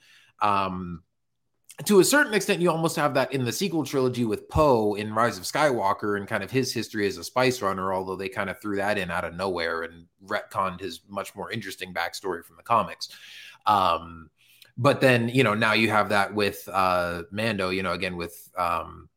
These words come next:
you know, Greef kinda trying to go on the straight and narrow and, and, you know, build a reputable business and, and, uh, town for himself. And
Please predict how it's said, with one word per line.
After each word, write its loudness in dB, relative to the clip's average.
you -6
know, -4
Greef -2
kinda -2
trying 4
to -2
go 4
on 4
the -2
straight 0
and -4
narrow 6
and, -6
and, -10
you -6
know, -4
build -4
a -4
reputable -2
business -2
and, -8
and, -12
uh, -4
town -2
for -2
himself. 0
And -12